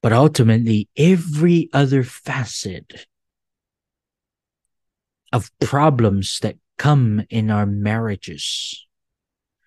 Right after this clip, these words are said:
stem from these two. When the wife disrespects her husband, when the wife does not submit as God has said for her to submit,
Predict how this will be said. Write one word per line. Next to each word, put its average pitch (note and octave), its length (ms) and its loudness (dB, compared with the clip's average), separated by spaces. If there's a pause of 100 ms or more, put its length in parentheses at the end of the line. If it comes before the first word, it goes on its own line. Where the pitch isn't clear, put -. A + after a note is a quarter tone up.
(520)
stem C3 680 0
from G#2+ 420 -2
these A#2 460 -4
two. F#2 540 -10 (320)
When G#2+ 180 -4
the G2 100 0
wife A#2+ 560 0
disrespects - 880 -6
her A#2 160 0
husband, - 640 -10 (420)
when G#2 140 -4
the G2 80 -2
wife B2 520 0
does A#2 220 -4
not A#2 260 -4
submit A#2+ 680 -4
as G#2+ 180 -6
God A2+ 480 0
has G2+ 220 -8
said A#2+ 420 0
for G2+ 160 -6
her B2 220 -2
to B2 80 -4
submit, A2 760 -6